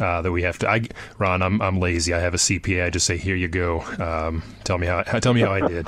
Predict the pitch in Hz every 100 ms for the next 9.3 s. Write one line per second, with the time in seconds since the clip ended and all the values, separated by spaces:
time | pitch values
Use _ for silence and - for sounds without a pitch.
0 | - - 104 123 120 117 117 107 - 139
1 | 190 143 143 - 110 117 131 107 95 165
2 | 180 139 175 147 120 113 - 120 202 120
3 | 95 143 151 113 120 107 - 131 113 95
4 | 101 110 101 104 107 98 98 - 95 90
5 | 92 98 98 98 92 - 101 101 - 98
6 | 95 98 98 104 95 95 101 87 - 104
7 | 110 90 90 107 - 104 - 92 - 101
8 | 104 - 98 95 95 95 - 90 98 95
9 | 104 92 95